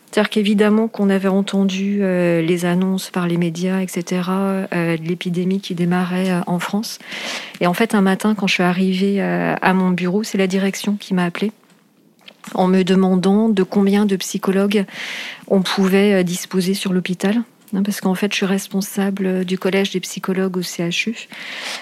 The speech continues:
Et donc, la direction m'a appelée, ce qui est absolument pas habituel, hein. C'est la première fois que je, je recevais, euh, un coup de téléphone comme ça de la direction.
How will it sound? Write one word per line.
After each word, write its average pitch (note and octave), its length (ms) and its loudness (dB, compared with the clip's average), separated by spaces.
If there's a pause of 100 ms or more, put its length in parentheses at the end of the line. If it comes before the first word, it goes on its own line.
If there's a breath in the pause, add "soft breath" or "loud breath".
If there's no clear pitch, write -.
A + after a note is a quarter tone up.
(360 loud breath)
Et F#3+ 60 0
donc, G#3 240 2
la G#3+ 100 6
direction G3+ 720 4
m'a F3+ 180 4
appelée, G#3 320 0
ce - 100 -6
qui G3 100 0
est - 20 4
absolument F3+ 440 2
pas G#3 100 2
habituel, F#3+ 460 0
hein. F3+ 120 0
C'est G3+ 120 -2
la F3+ 60 0
première F#3+ 320 0
fois G3+ 160 -2
que F#3+ 60 0
je, F3+ 260 0
je G3+ 100 -2
recevais, F#3+ 640 -2
euh, F3+ 140 -2 (160)
un F3+ 160 -2
coup - 100 -8
de F3+ 60 -8
téléphone G3 520 0
comme F3+ 200 -4
ça - 160 -2
de G3 80 0
la F3+ 100 0
direction. F3+ 540 -2